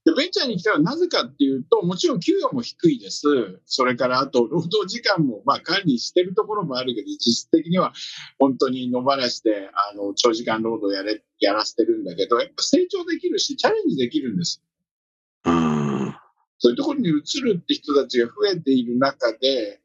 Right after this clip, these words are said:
Speaker 1: それに手をこまねいて、あの、まあ、大企業っていうか、伝統的な企業が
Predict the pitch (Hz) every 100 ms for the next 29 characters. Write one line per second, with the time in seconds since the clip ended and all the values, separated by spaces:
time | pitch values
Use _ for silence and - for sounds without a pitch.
0 | _ _ _ _ _ _ _ - - 240
1 | 262 247 294 320 170 175 190 196 185 135
2 | 160 156 127 113 110 117 120 113 117 _
3 | _ _ _ _ - 117 120 123 135 131
4 | 107 - - 101 98 98 117 131 120 120
5 | 123 123 120 131 120 104 107 113 101 92